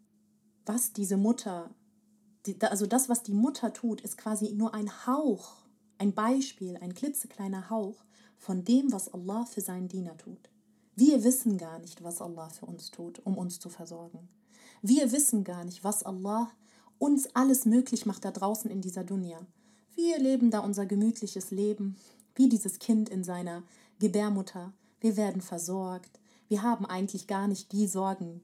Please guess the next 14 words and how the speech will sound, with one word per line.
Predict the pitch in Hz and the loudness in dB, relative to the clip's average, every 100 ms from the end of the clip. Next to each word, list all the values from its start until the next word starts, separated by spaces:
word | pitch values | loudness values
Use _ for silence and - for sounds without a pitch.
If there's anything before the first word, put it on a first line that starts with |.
| - | -8
die | 185 | -4
wir | 175 190 | 0 -2
Sorgen | 175 190 208 190 | 0 0 0 -2
nennen, | 180 196 180 170 170 | -2 -2 -4 -6 -2
sind | 196 220 | 0 0
keine | - 175 170 | -2 -10 -8
Sorgen, | 175 185 180 | -6 -6 -8
subhanallah. | - - 175 170 170 185 - _ - _ - _ | -12 -12 -12 -10 -8 -10 -12 _ -20 _ -20 _
Und | 196 | -2
wir | 202 | 0
werden | 190 233 214 | 2 2 0
von | - 185 | -4 -8
Allah | 170 175 | -8 -8
versorgt. | 175 170 - 160 160 | -10 -14 -14 -18 -20